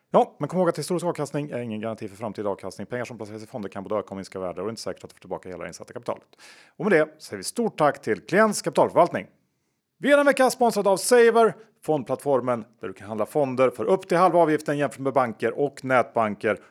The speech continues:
Och John, det är ju så att Saver just nu håller på att bygga aktiehandel och vill höra från spararna. Vad skulle ni vilja se i en ny aktieplattform? Vad kan förbättras? Eh, vad har ni för pain points helt enkelt i er nuvarande lösning?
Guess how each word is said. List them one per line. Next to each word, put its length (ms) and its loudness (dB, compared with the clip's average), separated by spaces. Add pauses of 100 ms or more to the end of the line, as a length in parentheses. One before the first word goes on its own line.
(140)
Och 240 0
John, 380 0
det 100 -2
är 80 4
ju 120 2
så 240 -4
att 100 -10
Saver 600 4 (240)
just 260 -4
nu 140 -2
håller 200 -2
på 260 -8
att 80 -14
bygga 400 -6
aktiehandel 920 -2
och 200 -2
vill 100 0
höra 280 4
från 200 0
spararna. 460 0 (280)
Vad 300 4
skulle 220 -4
ni 60 0
vilja 140 2
se 120 -2
i 240 0
en 60 -4
ny 140 0
aktieplattform? 640 0 (280)
Vad 220 -2
kan 120 -4
förbättras? 800 2 (560)
Eh, 220 -8
vad 180 0
har 100 2
ni 60 0
för 100 -4
pain 360 2
points 360 0
helt 160 0
enkelt 380 -4
i 340 -2
er 80 0
nuvarande 640 -2 (260)
lösning? 720 0